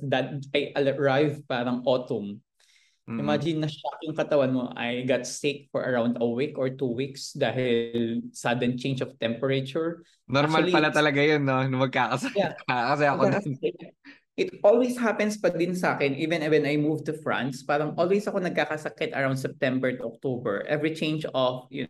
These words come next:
Speaker 1: know, from summer to s-, to autumn
Speaker 2: Yung
Speaker 1: until
Speaker 2: pagpapalit ng season, no?
Speaker 1: ng season, parati akong nagkakasakit. Parang nilalagnat ako for one week, ganun.
Speaker 2: Hmm.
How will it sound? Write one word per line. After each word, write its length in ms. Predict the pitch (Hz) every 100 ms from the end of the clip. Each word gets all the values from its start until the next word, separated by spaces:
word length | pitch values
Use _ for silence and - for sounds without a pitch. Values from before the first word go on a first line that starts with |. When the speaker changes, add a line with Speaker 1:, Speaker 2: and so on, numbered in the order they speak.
| -
Speaker 1:
know, 160 | 117 120
from 160 | 131
summer 400 | 131 139 135 139 131
to 80 | 143
s-, 240 | - - - - -
to 760 | 160 139 127 123 120 117 117 -
autumn 640 | 113 - - 170 202 226 - _ _ -
Speaker 2:
Yung 160 | 139 151
Speaker 1:
until 60 |
Speaker 2:
pagpapalit 420 | 131 165 151 151
ng 80 | 151
season, 560 | 147 147 131 147 139 123
no? 160 | 127 - _ _ _ _ _ - -
Speaker 1:
ng 80 |
season, 240 | 180 160 151
parati 300 | 160 165 180
akong 140 | 180
nagkakasakit. 580 | 165 - 123 127 131 113
Parang 220 | 131 151
nilalagnat 500 | 151 147 131 135 127
ako 240 | 123 127 -
for 100 | 135
one 320 | 127 139 190 185
week, 400 | 185 180 180 131
ganun. 460 | 107 104 - 139 _ _ _ _
Speaker 2:
Hmm. 480 | 151 147 160 160 135